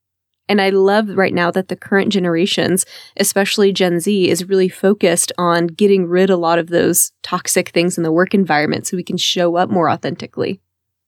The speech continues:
I've also read that majority of businesses get started by people in their forties and fifties.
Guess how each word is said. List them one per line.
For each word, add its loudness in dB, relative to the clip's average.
I've 0
also 0
read 2
that 2
majority 2
of 0
businesses 0
get -2
started 0
by 0
people 0
in 2
their 4
forties 0
and -2
fifties. -2